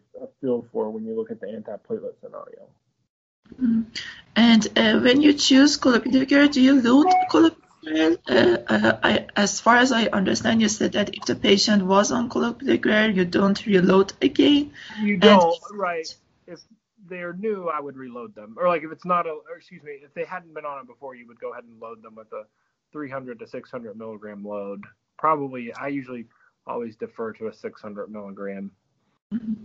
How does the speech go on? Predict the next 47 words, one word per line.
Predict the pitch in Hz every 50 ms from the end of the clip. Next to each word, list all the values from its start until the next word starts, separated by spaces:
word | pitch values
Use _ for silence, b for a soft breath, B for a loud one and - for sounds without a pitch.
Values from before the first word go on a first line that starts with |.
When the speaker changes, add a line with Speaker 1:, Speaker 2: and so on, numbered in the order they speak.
| - _ _ _ _ _ _ _ _ -
Speaker 2:
Mm, | 214 208 208 - - - - -
thank | - 214 214 220
you | 226 220
so | - - 214
much. | 208 208 208 208 - B B B B B B B B -
And | 226 214
the | 240
Speaker 1:
Yeah. | -
Speaker 2:
second | - - 311 320 - - 523 - - _ -
question | 262 285 285 - - 269 302 320 330 - -
is, | 254 254 247 254 233 - - -
um, | 214 214 220 208 208 202 208
about | 208 185 202 214 226 220 - -
those, | - 247 240 247 262 262 269 - - - -
uh, | 214 202
who | 226 - -
are | 196 196 196 202
going | - 190 208 214 220 233 226
to | - - 247 226 202 196 196 202 - - -
undergo, | 185 180 180 190 - 330 - - - - 185 185 185 185 185 - 208 190 185 190 190 196 - - -
uh, | - - - - -
primary | - 247 208 208 190 202 208 -
P | - 220 208
C | - - 214 208
I | 202 202 202 208 - -
or | 196 196 196 180 -
early | 190 202 196 185 196 208 208 185 -
invasive | 196 180 180 185 175 175 202 185 190 180
strategy | - - - 180 180 175 - - - - - -
in | 196 170
the | - 175
setting | - - 208 185 175 185 185 185 -
of | 202 185 175 - - -
an | - 175 175
anastemi. | 196 196 185 175 - - - - 180 170 175 B B B B B B B B B B _
Uh, | - 220 208
what | 202 208 220 - -
is | 339 339 -
your | 294 277 269 285 269
preferred | - - - 262 220 208 - - - 233 233 233 233 -
anticoagulant? | - 202 196 202 214 214 - - 185 185 190 180 175 170 165 165 175
You | 190 190
mentioned | 190 202 220 254 - - 226 214
in | 214 214 196
the, | 196 208 196 -
in | - 196 190 185 202
your, | 208 190 185 185 175